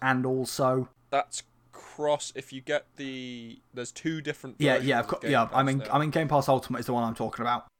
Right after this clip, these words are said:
Speaker 2: Oh, okay, so yeah, that, that's cross-compatible
Speaker 1: Yeah,
Speaker 2: with,
Speaker 1: yeah, so that's
Speaker 2: um,
Speaker 1: P C, Xbox,
Speaker 2: P C.
Speaker 1: and also mobile phones. You can obviously get the Game Pass app,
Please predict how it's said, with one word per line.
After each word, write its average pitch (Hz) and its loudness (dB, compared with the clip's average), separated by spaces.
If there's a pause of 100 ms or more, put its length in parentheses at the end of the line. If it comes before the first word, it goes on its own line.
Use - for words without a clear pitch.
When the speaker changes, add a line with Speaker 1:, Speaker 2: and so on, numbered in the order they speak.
(100)
Speaker 2:
Oh, 135 8
okay, 113 -4
so - -10
yeah, 117 0
that, 120 0
that's 120 -4
cross-compatible 120 -4
Speaker 1:
Yeah, 123 2
Speaker 2:
with, 107 -8
Speaker 1:
yeah, 123 0
so 123 0
that's 120 0
Speaker 2:
um, 107 -16
Speaker 1:
P 139 2
C, 123 0
Xbox, 131 0
Speaker 2:
P 117 -2
C. 135 -2
Speaker 1:
and 135 4
also 143 4
mobile 127 4
phones. 123 0
You 123 -2
can 135 -4
obviously 113 -4
get - 0
the 113 -10
Game 123 -2
Pass 117 -4
app, 127 -6